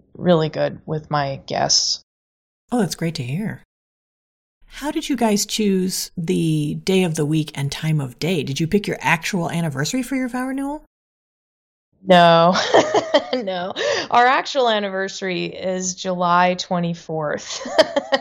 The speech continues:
Speaker 1: And there was no way in hell we were gonna have a <laughs> vow renewal in,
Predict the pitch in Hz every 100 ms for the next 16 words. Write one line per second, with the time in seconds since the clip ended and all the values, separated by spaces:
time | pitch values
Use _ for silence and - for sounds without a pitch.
0 | - 622 605 294 - 208 196 240 254 185
1 | 185 208 202 196 185 180 180 170 180 175
2 | 170 170 170 160 165 185 180 185 175 170
3 | 170 202 185 226 214 233 214 196 185 175
4 | 175